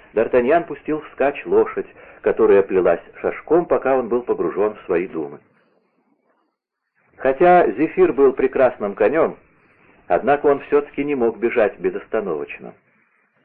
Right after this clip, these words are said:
На другой день после отъезда из Парижа Д'Артаньян оставил его в Шартре у своего приятеля, содержателя гостиницы, и расстояние между Шартром и Шатобрианом проехал на почтовых лошадях.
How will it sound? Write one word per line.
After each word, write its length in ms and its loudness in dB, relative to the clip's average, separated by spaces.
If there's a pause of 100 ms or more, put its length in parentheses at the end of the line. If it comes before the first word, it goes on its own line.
(160)
На 120 -4
другой 320 4
день 180 2
после 320 0
отъезда 400 -2
из 120 -6
Парижа 480 0 (460)
Д'Артаньян 560 4
оставил 520 0
его 240 0
в 80 -14
Шартре 560 0 (220)
у 100 -8
своего 360 2
приятеля, 760 0 (180)
содержателя 580 -2
гостиницы, 760 -4 (400)
и 120 2
расстояние 640 2
между 300 -2
Шартром 640 -2 (220)
и 160 -2
Шатобрианом 640 0
проехал 480 0
на 100 -10
почтовых 520 -4
лошадях. 560 -12